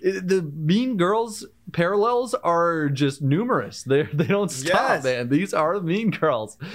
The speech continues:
Speaker 1: Stop trying to make a rivalry happen. It's not gonna happen.
Speaker 2: And I just wish that Amber would be like, "Y-, y'all are just jealous of me 'cause I won. Like, let's just call it what it is. I won. Y'all are salty.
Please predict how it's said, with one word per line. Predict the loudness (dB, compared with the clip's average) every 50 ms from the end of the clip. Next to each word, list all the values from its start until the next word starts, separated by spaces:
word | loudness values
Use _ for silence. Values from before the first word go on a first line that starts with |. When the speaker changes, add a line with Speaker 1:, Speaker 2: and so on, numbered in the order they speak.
| -12 -12 -12
Speaker 1:
Stop | -8 -2 0 0 0 0 0 -2
trying | -2 0 0
to | 0 2
make | 2 2 2 2
a | 0 0
rivalry | 2 2 2 0 0 0 -2 0 0 0 0
happen. | 0 0 -2 -2 -2 -4 -4 -4 -4
It's | -8 -8 -4 -2
not | -2 0 -2 -2 -4 -2
gonna | -2 0 0 0
happen. | -2 -2 -4 -4 -6 -8 -8 -10 -10 -10 -8 -6
Speaker 2:
And | -4 -2 -2
I | -2 -2
just | -2 -4 -8 -8 -8
wish | -4 -2 -2 -2 -2 -2 -2
that | -2 -2 -2 -2
Amber | -4 -6 -6 -4 -4 -4 -4
would | -6 -6 -6
be | -6 -4 -2
like, | 0 0 2 0 0 -2 -6 -12 _ _ _ _ _ -20 -14
"Y-, | -12 -10 -4 2
y'all | 4 6 6 6
are | 6 4
just | 2 0 -4 -2 2
jealous | 2 4 4 4 2 0
of | 0 0
me | 0 0
'cause | 0 0 0 2
I | 2 2
won. | 2 0 0 -2 -4 -4 -8 _ _ _ _ _ _ _ -2
Like, | 4 4 6 6 6
let's | 6 6 6 4
just | 2 -6 -2 4
call | 8 10 10 10 10
it | 8
what | 4 2 2
it | 2 0
is. | 0 0 -2 -6 -6 -2
I | 2 4 6 6
won. | 6 6 6 4 6 4 4 2 -2 -6 -20 -20 -18
Y'all | -6 0 2 4 4 6 4 2
are | 0
salty. | 0 0 2 2 2 0 -2 -4 -4 -4 -4 -4 -6